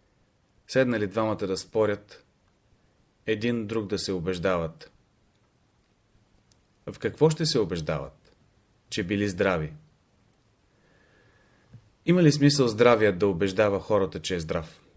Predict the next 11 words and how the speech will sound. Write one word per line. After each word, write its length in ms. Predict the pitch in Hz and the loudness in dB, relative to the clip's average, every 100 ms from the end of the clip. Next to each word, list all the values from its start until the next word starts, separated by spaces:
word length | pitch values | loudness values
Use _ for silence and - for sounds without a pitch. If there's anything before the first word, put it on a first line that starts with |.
| _ - 113 _ _ _ _ _ _ _ _ _ _ _ _ _ _ _ _ _ _ _ _ | _ -20 -20 _ _ _ _ _ _ _ _ _ _ _ _ _ _ _ _ _ _ _ _
Може 240 | 110 120 143 | -4 2 4
ли 60 | |
момата 460 | 143 135 135 123 117 | 4 4 2 0 -4
с 40 | |
четирите 600 | - - 117 104 - 123 | -6 -6 -4 -6 -2 -4
цирия 340 | 123 131 120 113 | -2 -2 -2 -2
на 120 | 104 | -4
лицето 380 | 98 117 117 101 | -4 0 0 0
да 120 | 92 | -4
се 120 | 87 | -4
жени? 440 | 87 101 107 78 | -4 -4 -4 -6